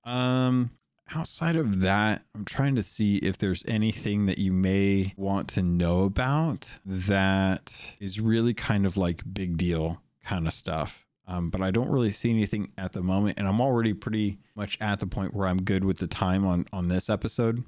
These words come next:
We're gonna have a ton more news coming in next week, so I'm probably going to,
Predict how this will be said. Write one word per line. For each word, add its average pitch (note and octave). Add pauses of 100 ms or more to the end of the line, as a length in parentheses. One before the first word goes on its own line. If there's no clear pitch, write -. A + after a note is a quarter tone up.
(120)
We're G#2+
gonna G#2+
have G2
a F2+
ton G#2+
more G#2
news G2
coming A2+
in G#2
next G2+
week, B2 (440)
so F#2+ (300)
I'm G2
probably F#2+
going G#2+
to, F#2+